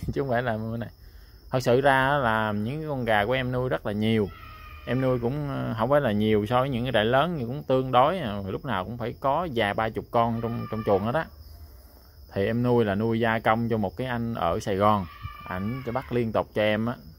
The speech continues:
Đó, anh thấy em có cái nguồn dế đồ này kia cũng được. Nhưng điều em ra một cái điều kiện cho ảnh là được bắt lựa thoải mái. Có nghĩa là bắt sổ ok, lựa bắt thì giá nó sẽ nhỉnh hơn một chút. Anh lựa anh bắt, anh không có săn cạ được.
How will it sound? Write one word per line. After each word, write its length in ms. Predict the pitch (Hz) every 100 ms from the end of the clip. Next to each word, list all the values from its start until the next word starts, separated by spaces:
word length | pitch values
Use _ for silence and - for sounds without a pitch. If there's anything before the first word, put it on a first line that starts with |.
| - - - - 107
Đó, 60 |
anh 180 | 113 110
thấy 160 | 123 143
em 160 | 123
có 120 | 120
cái 80 | 139
nguồn 280 | 120 95 92
dế 200 | 104 139
đồ 160 | 117 98
này 220 | 98 95
kia 140 | 107
cũng 160 | 117 123
được. 220 | 92 87 - - -
Nhưng 180 | 120 120
điều 140 | 110 101
em 160 | 113
ra 160 | 120 120
một 80 | 104
cái 100 | 123
điều 120 | 95
kiện 320 | 95 92 107
cho 80 | 92
ảnh 180 | 101 120
là 220 | 98 90
được 260 | 95 -
bắt 160 | - - - -
lựa 300 | 95 87 90
thoải 180 | 90 95
mái. 260 | 120 165 - - - - - - -
Có 100 | 127
nghĩa 140 | 110
là 100 | 101
bắt 320 | 87 127 -
sổ 340 | - 98 85 123
ok, 260 | 117 113 113 110
lựa 260 | 101 87 92
bắt 180 | 117 139 - - -
thì 80 | 92 98
giá 260 | 107 135 151
nó 60 |
sẽ 140 | 139 113
nhỉnh 220 | 95 110
hơn 180 | 123 101
một 60 | -
chút. 120 | - - - - - - -
Anh 200 | 104 104
lựa 200 | 87 95
anh 120 | 110
bắt, 120 | 123 -
anh 180 | - 113
không 140 | 117
có 60 | 131
săn 200 | 120 107
cạ 300 | 92 95 107
được. 140 | 98